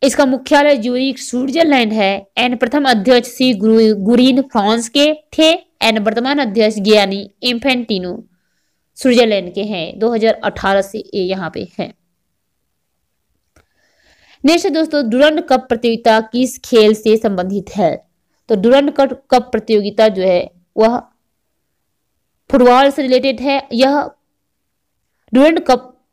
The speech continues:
फुटबॉल टूर्नामेंट जो है वो भारत की सबसे पुरानी राष्ट्रीय स्तर की प्रतियोगिता है, ये आप ध्यान में रखिएगा।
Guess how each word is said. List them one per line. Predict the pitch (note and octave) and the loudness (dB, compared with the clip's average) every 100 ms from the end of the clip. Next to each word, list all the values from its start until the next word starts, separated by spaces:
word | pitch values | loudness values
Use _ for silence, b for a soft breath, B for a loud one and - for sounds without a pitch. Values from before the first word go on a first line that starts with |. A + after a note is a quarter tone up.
| - | -4
फुटबॉल | C4 A#3 A#3+ B3 C4 - _ _ _ _ _ _ _ _ - | 0 2 4 2 -2 -12 _ _ _ _ _ _ _ _ -4
टूर्नामेंट | A#3+ B3 A#3+ C4+ B3+ - - _ - | 2 2 2 -2 -6 -16 -18 _ -2
जो | A3+ | 0
है | A#3 G#3 - - _ _ - | 4 2 0 -8 _ _ 0
वो | B3 | 2
भारत | A#3+ B3 C4 C4 | 4 4 2 2
की | A3+ | -6
सबसे | A#3+ - C#4+ | -6 -2 -2
पुरानी | A#3+ A3 G#3+ G#3 | 0 0 0 -2
राष्ट्रीय | A3+ A3+ A3+ B3+ A3 | 0 0 2 0 0
स्तर | A3 G3+ | -2 -8
की | G3+ | -8
प्रतियोगिता | F#3+ F#3 F#3+ F#3 F3+ | -10 -2 -4 0 -2
है, | F3+ E3 - | -2 -6 -4
ये | A#3+ | 0
आप | A3 F3+ | 2 0
ध्यान | F3+ G3+ F#3+ | 0 -2 -2
में | |
रखिएगा। | F3 F3 F3 E3 E2 | -6 -6 -8 -6 -8